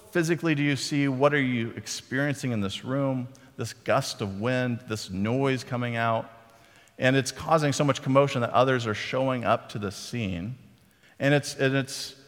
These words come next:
gotta be amazing. Uh, you've got young men and old preaching. You've got men and women. You've got, uh, this community suddenly empowered to, to speak in a language, uh, that is understandable, uh, to speak in the language of all these people who've gathered.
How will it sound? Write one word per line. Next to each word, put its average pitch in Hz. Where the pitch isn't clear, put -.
gotta 220
be 160
amazing. 90
Uh, 120
you've 135
got 135
young 139
men 123
and 113
old 135
preaching. 127
You've 113
got -
men 143
and 127
women. 135
You've 120
got, 120
uh, 123
this 143
community 143
suddenly 175
empowered 139
to, 131
to 131
speak -
in 127
a 120
language, 131
uh, 127
that 123
is 120
understandable, 123
uh, 117
to 127
speak -
in 139
the 120
language 123
of 113
all 110
these 107
people 120
who've 107
gathered. 101